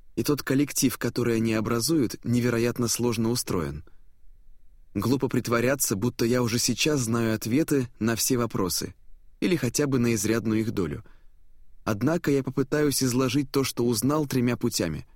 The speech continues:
Читая обзоры и слушая учёных, я понял, какие вопросы сейчас считаются наиболее интересными.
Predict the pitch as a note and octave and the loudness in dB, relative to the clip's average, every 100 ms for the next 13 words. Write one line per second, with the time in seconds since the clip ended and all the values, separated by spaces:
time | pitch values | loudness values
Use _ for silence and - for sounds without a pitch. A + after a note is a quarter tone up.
0 | - - - - - - C3 C3+ B2+ A#2+ | -20 -20 -20 -20 -4 -2 0 2 2 0
1 | B2 D3 B2 - B2+ - B2+ - G#2+ A2 | 0 2 2 0 -2 0 0 0 0 0
2 | - E3 D3+ - - - - A2+ B2 D#3+ | 2 2 2 -2 -10 -10 0 0 2 2
3 | D#3 C#3+ C3+ D#3 C3+ B2 C3+ D#3 C#3 C3+ | 2 0 0 0 2 2 0 0 2 0
4 | - C#3+ D3 A2 F2+ B2+ B2+ - A#2 A2 | 0 0 2 0 0 0 2 0 2 2
5 | A2 G#2+ G#2+ A2+ C#3 G2 - D2+ D2 | 2 2 2 2 2 2 0 -4 -6